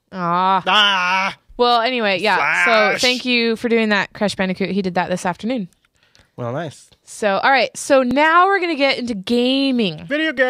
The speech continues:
Speaker 2: games.
Speaker 1: gaming side, J B game dot T V.
Speaker 2: J B game dot T V.
Speaker 1: We have a short link for everything. <laughs>
Speaker 2: We do, don't we?
Speaker 1: Um, it's loading.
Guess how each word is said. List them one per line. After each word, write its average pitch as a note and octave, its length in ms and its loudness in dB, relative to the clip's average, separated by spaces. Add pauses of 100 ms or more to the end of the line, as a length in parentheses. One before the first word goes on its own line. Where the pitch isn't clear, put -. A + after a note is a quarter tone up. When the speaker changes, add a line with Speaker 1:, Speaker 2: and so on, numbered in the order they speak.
(460)
Speaker 2:
games. C#4 100 2
Speaker 1:
gaming F4 340 -2
side, F3+ 380 0
J D4 320 0
B D#4+ 240 0
game C4 420 -2
dot A3 300 0
T C4+ 300 -4
V. F3 520 -6 (120)
Speaker 2:
J C3+ 160 -6
B D#3 80 -2
game D#3+ 200 -2
dot D3+ 160 0
T A3+ 60 -2
V. - 20 6
Speaker 1:
We C4+ 40 4
have D4 100 0
a A#3 60 0
short B3+ 240 0
link B3 160 -6
for - 160 -8
everything. F3 560 -2 (240)
<laughs> A3 100 -4
Speaker 2:
We C3 140 -4
do, C3+ 160 -4
don't B2 240 -4
we? A2+ 60 -10 (340)
Speaker 1:
Um, G3 640 -2
it's C#4 180 -4
loading. G#3+ 440 -2